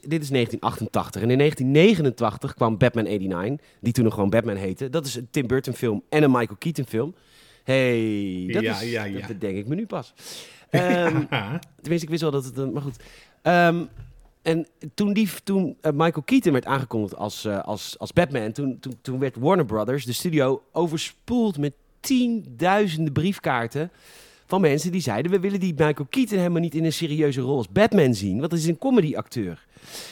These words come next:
Speaker 1: Eh, en de reden dat hij comedyacteur is, onder andere natuurlijk in Beetlejuice ma-, speelt hij een grappige rol. Maar ik, ik,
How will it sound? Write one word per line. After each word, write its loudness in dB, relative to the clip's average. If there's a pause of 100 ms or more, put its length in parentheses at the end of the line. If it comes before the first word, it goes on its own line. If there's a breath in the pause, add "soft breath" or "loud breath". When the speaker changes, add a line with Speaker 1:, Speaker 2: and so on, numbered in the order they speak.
(340 loud breath)
Speaker 1:
Eh, 4
en 2 (240)
de -2
reden 2
dat 2
hij -4
comedyacteur 0
is, -10
onder -2
andere 0
natuurlijk -6
in 0
Beetlejuice -4
ma-, -6
speelt -6
hij -4
een -2
grappige -6
rol. -2
Maar -4
ik, -4
ik, 0